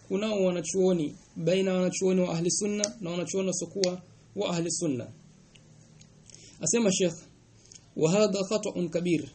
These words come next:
Na hili ni kosa kubwa. Falirtibatu bil ulama, kwani maana ya kujifungamanisha na wanachuoni, yaani inamaanisha akhdhul ilma anhum,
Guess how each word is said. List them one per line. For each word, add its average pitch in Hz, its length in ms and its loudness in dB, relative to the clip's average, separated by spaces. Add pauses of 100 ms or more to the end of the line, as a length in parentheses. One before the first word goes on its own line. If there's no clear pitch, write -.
(200)
Na 160 280 -4
hili 196 420 0
ni 185 120 0
kosa 185 500 -4 (100)
kubwa. 139 380 -2 (520)
Falirtibatu 185 800 -2
bil 175 140 -2
ulama, 175 600 -4 (760)
kwani 196 360 2
maana 185 520 0 (400)
ya 180 400 0 (300)
kujifungamanisha 180 880 0
na 175 240 -4 (400)
wanachuoni, 170 840 2
yaani 208 360 0
inamaanisha 190 680 0 (480)
akhdhul 185 500 -2
ilma 196 400 -2
anhum, 156 440 -2